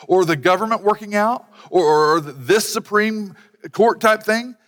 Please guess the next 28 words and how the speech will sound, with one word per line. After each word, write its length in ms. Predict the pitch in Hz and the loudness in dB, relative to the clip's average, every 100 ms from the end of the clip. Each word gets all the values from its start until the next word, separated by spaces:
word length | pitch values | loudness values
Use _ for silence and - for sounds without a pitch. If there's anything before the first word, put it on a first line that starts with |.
| _ _ _ _ _ _ _ _ | _ _ _ _ _ _ _ _
Not 220 | 147 196 240 | -8 -4 -2
at 100 | 208 | -2
all. 560 | 277 - - _ _ _ _ _ | -2 -4 -8 _ _ _ _ _
Revival 440 | 165 151 175 247 254 | 0 2 2 0 -2
can 140 | 180 | -4
happen 280 | 175 190 170 | -2 -2 -6
in 60 | 156 | -6
hearts. 360 | 170 247 - | -2 0 0
Now, 80 | 151 | -4
now 200 | 143 151 | -2 -2
that 580 | 123 196 294 269 131 _ _ _ - | 0 2 2 0 -4 _ _ _ -4
form 200 | 196 175 | -2 0
of 100 | 139 | -4
discipleship 640 | 135 190 285 294 - 147 | -4 -2 -2 -2 -6 -4
happening, 420 | 139 131 139 156 - - | -4 -8 -10 -14 -18 -18
that's 300 | - 254 262 | -4 -4 0
the 80 | 233 | 0
way 160 | 190 185 | 2 2
that 100 | 180 | 0
we 100 | 185 | -2
can 120 | 196 | -2
see 180 | - 208 | -4 -4
change. 300 | - 311 147 | -2 -2 -2
And 100 | 160 | -2
that's 140 | 254 | -2
what 100 | 320 | 0
we 100 | 214 | 0
want. 520 | 170 185 285 139 - | 0 0 0 -2 -10